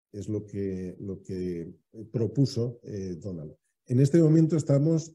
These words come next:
en el proceso de crear esa red. Eh, tenemos un grupo en castellano y un grupo en inglés. Y en esa red no hace falta ser narrador o narradora de historias profesional, ni siquiera educador o educadora,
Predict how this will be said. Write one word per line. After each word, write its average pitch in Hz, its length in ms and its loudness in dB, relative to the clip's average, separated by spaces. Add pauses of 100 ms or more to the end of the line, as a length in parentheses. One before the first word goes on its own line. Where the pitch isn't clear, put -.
(100)
en 110 180 -2
el 104 80 0
proceso 127 520 -2
de 131 200 -2
crear 113 400 -2
esa 92 220 -8
red. 78 200 -12 (380)
Eh, 104 240 -4
tenemos 110 340 -2
un 120 160 0
grupo 120 220 2
en 113 80 -2
castellano 123 500 2
y 131 80 4
un 113 140 0
grupo 110 220 -2
en 110 60 -4
inglés. 135 520 -2 (360)
Y 151 340 4
en 135 120 8
esa 208 260 4
red 175 400 4 (200)
no 131 260 0
hace 180 260 2
falta 170 460 0
ser 127 580 2
narrador 107 800 0
o 117 80 2
narradora 104 760 0
de 107 100 0
historias 101 440 -4
profesional, 120 840 -2 (320)
ni 113 220 -2
siquiera 151 320 2
educador 156 560 4
o 117 80 4
educadora, 82 580 -6